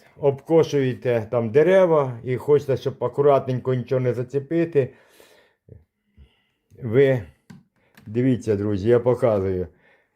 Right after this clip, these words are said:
От я виставив там на невеликий оборот, і вже в нас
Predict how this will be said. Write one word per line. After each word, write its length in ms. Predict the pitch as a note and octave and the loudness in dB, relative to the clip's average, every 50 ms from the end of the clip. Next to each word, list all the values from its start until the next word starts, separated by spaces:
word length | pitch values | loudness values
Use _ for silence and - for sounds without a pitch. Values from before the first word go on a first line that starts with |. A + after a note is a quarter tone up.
| _ _ _ _ _ _ - | _ _ _ _ _ _ -6
От 240 | - C#3+ C#3 C3+ | -2 0 0 4
я 120 | C3 C#3+ C#3 | 6 4 6
виставив 680 | C3 C#3+ E3 F3+ F3 F3 - E3+ E3 D#3+ E3 D#3+ D3+ | 6 6 4 2 2 2 0 -2 0 0 0 -2 -2
там 320 | - D3+ D3+ D3+ D3 C3+ C#3 | 0 0 0 0 0 -2 -2
на 100 | C#3+ C#3 | -2 0
невеликий 600 | C#3 C#3 C3+ C#3 C#3 C#3 C#3+ C#3+ - - C3 C3+ | 0 0 2 2 2 2 2 0 0 0 0 0
оборот, 520 | C3 B2+ A#2 A#2+ B2+ C3 C3 C3 B2 - | 0 0 0 0 0 2 2 0 -2 -4
і 400 | G2 F2 E2+ A2 C#3+ E3 E3 E3 | -10 -12 -6 -4 -4 -2 -2 -4
вже 340 | D3+ A2+ F#2 F#2+ A#2 C3 C3 | -4 -6 -4 -2 0 0 0
в 100 | B2+ A#2 | 0 0
нас 420 | G2+ G#2 A2+ A#2 A#2 A#2 _ _ | -2 -2 -2 -2 -4 -6 _ _